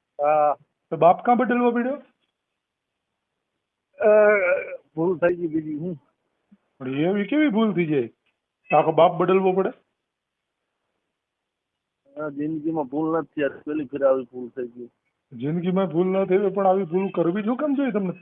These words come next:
Speaker 2: એવું થયું તો હું તમારે ભૂલ કરવી પડી?
Speaker 1: થઈ ગયું તું કાલે.
Speaker 2: હા?
Speaker 1: એ કાલે થઈ ગયું તું એવું.
Speaker 2: એટલે વધી ગયું તું?
Speaker 1: હે?
Speaker 2: પીવાઈ ગયું તું વધારે?
Speaker 1: ના, ના.
Speaker 2: તો?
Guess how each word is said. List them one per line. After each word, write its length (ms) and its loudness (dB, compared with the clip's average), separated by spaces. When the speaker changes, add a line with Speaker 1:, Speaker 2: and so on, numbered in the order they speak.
Speaker 2:
એવું 220 2
થયું 220 -4
તો 100 -2
હું 180 4
તમારે 280 2
ભૂલ 200 0
કરવી 220 -2
પડી? 180 -8
Speaker 1:
થઈ 180 -6
ગયું 260 -10
તું 120 -14
કાલે. 220 -4
Speaker 2:
હા? 140 -2
Speaker 1:
એ 40 -4
કાલે 360 4
થઈ 220 0
ગયું 240 -6
તું 180 -2
એવું. 260 -10
Speaker 2:
એટલે 560 -10
વધી 260 4
ગયું 160 0
તું? 240 -4
Speaker 1:
હે? 300 -4
Speaker 2:
પીવાઈ 260 0
ગયું 160 -4
તું 100 -2
વધારે? 340 0
Speaker 1:
ના, 220 4
ના. 160 2
Speaker 2:
તો? 180 -4